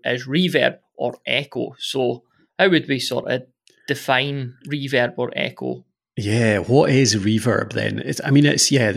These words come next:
Speaker 2: echo is the simple word for it, isn't it? Reverb's the kind of fancy word. It's like, uh, the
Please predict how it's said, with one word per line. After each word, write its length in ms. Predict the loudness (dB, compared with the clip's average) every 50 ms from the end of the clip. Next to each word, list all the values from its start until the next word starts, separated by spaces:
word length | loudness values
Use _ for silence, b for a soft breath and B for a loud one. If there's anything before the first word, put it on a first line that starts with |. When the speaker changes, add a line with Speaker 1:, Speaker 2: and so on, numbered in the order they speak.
| 0 2 2
Speaker 2:
echo 260 | 2 4 6 6 6
is 120 | 8 6
the 40 | 6
simple 340 | 4 4 4 4 2 2 2
word 240 | 4 4 2 2 2
for 80 | 0 -2
it, 40 |
isn't 140 | 0 0 2
it? 100 | 2 2 4
Reverb's 400 | 4 4 4 4 2 2 0 -2
the 60 | -4
kind 140 | -4 -4 -4
of 40 |
fancy 380 | -4 -4 -4 0 2 2 2 4
word. 380 | 2 2 0 -2 -4 -4 -4 -2
It's 160 | -2 0 2
like, 280 | 0 0 0 -4 B B B B B B B B B
uh, 300 | -2 0 0 2 2 0 0 -2
the 480 | -2 0 2 2 4 4 2 2 0